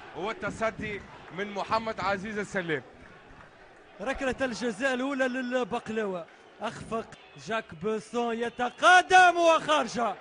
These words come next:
Speaker 2: خارجة الكرة الب-، واحد صفر حاليًا للسي بي بعد زوز ركلات للسي بي وواحدة فقط للتقدم. محمد صالح المهذبي ومختها، مختها الكرة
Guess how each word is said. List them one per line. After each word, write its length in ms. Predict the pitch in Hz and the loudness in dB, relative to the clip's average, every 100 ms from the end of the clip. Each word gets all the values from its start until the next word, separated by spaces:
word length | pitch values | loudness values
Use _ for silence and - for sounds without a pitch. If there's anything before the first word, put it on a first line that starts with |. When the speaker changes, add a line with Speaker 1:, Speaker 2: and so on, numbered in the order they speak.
| - - - - | -12 -20 -18 -2
Speaker 2:
خارجة 460 | 269 330 294 226 | 4 4 4 4
الكرة 460 | 285 254 320 302 277 | 2 2 2 4 4
الب-، 160 | 262 269 - - - | 0 -4 -10 -20 -18
واحد 360 | 165 226 247 214 - | -10 -8 -8 -12 -14
صفر 240 | - 254 240 | -10 -8 -8
حاليًا 420 | 208 226 262 247 | -8 -8 -8 -8
للسي 680 | 226 240 233 233 - 247 226 | -8 -10 -12 -14 -12 -10 -10
بي 260 | 175 208 | -10 -12
بعد 320 | 156 208 196 170 | -10 -12 -12 -14
زوز 320 | - 254 226 226 | -16 -14 -14 -12
ركلات 520 | 226 220 220 233 208 165 | -12 -12 -10 -10 -10 -12
للسي 400 | 196 - 214 208 | -16 -14 -12 -10
بي 200 | 170 247 | -8 -8
وواحدة 440 | 240 254 - 185 | -6 -8 -10 -12
فقط 380 | 214 233 - 254 - | -12 -14 -12 -14 -12
للتقدم. 1000 | 226 220 214 214 - 208 - 220 156 185 - - 170 | -10 -10 -8 -10 -12 -16 -14 -14 -12 -14 -14 -20 -16
محمد 420 | 196 214 226 226 | -12 -8 -8 -8
صالح 280 | 247 233 - | -8 -8 -6
المهذبي 580 | 247 247 311 330 302 349 | -6 0 2 2 2 4
ومختها، 680 | 339 330 - 254 240 208 185 - - | 4 4 -2 -2 0 -2 -4 -10 -6
مختها 460 | 254 330 - 311 294 | 2 4 4 2 2
الكرة 540 | - 294 269 247 208 | 2 0 0 0 -4